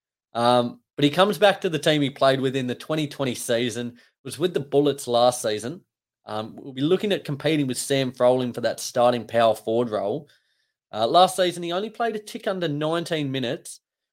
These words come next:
uh, averaged seven rebounds, four and a half assists, um, was, was competent, but already head coach Jacob Jackamus is already suggesting he'll have an increased responsibility this season. So expect him to put up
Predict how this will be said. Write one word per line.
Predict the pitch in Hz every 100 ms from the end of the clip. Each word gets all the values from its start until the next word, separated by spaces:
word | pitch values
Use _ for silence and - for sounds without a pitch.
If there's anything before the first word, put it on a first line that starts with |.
| _
uh, | 113 113
averaged | - 127 127 120
seven | - 156 147
rebounds, | 127 123 120 117 117 110
four | - 151
and | 143
a |
half | 120 120
assists, | - - 107 110 - - _ _ _ _ _
um, | 95 98 98 98 95 - _ _ _ _
was, | 120 131 123
was | 143 143 -
competent, | - 220 240 - 123 135
but | - 131
already | 185 208 185
head | 160 156 151
coach | - 139 139 143 - _ _
Jacob | - 151 180 156
Jackamus | 131 120 135 120 131 160 - _ _ _ _ _ _ _
is | 117
already | 180 233
suggesting | - 214 160 180 - 170
he'll | 143 143
have | 135
an | 135
increased | 117 107 - 175 180 -
responsibility | 120 131 - 143 139 127 127 127 113
this | 104 -
season. | 110 107 101 95
So | 113 113
expect | 110 107 - - 180 -
him | 185 156
to | 139
put | - 156
up | 127 -